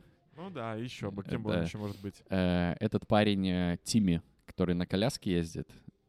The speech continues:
Speaker 2: ну, как ты думаешь, какого он
Speaker 1: Мистер
Speaker 2: героя?
Speaker 1: Икс?
Speaker 2: Да, это профессор Икс из «Людей Икс», он, э, владеет умами, тоже очень смешно,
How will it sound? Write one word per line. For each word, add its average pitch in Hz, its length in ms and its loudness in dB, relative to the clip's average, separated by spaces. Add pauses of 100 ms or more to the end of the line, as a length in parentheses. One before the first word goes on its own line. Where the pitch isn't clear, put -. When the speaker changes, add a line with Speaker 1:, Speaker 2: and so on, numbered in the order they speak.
(180)
Speaker 2:
ну, 101 340 -2 (240)
как 95 180 0
ты 92 100 0
думаешь, 92 280 4
какого 85 360 2
он 85 80 0
Speaker 1:
Мистер 82 140 0
Speaker 2:
героя? 82 300 4
Speaker 1:
Икс? - 140 -12 (380)
Speaker 2:
Да, 87 300 4
это 87 1040 0
профессор 92 460 -2
Икс - 280 -2
из 85 220 -2
«Людей 87 420 2
Икс», - 220 -8
он, 85 200 0
э, 82 560 -4
владеет 87 560 0
умами, 87 640 2
тоже 90 220 -2
очень - 380 0
смешно, 85 540 0